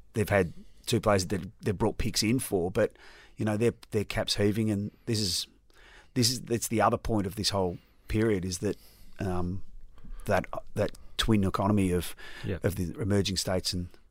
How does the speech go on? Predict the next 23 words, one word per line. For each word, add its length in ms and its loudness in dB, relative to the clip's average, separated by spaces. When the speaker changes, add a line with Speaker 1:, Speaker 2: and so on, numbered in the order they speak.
Speaker 2:
Well, 100 2
I 20 4
was 100 2
gonna 200 4
ask 200 -2
you 40 -4
that 120 -6
question. 320 -4
Jake 260 -4
Niall 180 -2
wrote 180 -6
about 240 -8
this 180 -10
on 60 2
Speaker 1:
Yeah. 100 8
Speaker 2:
Monday 100 -2
or 40 -6
Tuesday. 640 -2
Um, 400 0
good 200 0
piece 280 2
from 220 -2
Jake 420 -4